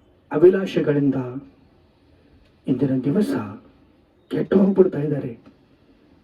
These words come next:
ಗೇಮ್ಸ್, ವಿಡಿಯೋ ಗೇಮ್ಸ್‌ನಿಂದ ಕೆಟ್ಟು ಹೋಗ್ಬಿಡ್ತಾ ಇದ್ದಾರೆ. ನನ್ನ ವಾಕ್ಯವನ್ನು ಕೇಳು.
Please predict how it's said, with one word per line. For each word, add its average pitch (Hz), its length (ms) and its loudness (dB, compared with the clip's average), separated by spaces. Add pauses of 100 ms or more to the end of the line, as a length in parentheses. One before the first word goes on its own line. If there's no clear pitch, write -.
(540)
ಗೇಮ್ಸ್, 175 760 0
ವಿಡಿಯೋ 165 320 4
ಗೇಮ್ಸ್‌ನಿಂದ 156 560 -2
ಕೆಟ್ಟು - 360 -8
ಹೋಗ್ಬಿಡ್ತಾ 196 400 2
ಇದ್ದಾರೆ. 131 440 -4 (2000)
ನನ್ನ 175 180 0
ವಾಕ್ಯವನ್ನು 156 640 2
ಕೇಳು. 131 320 -2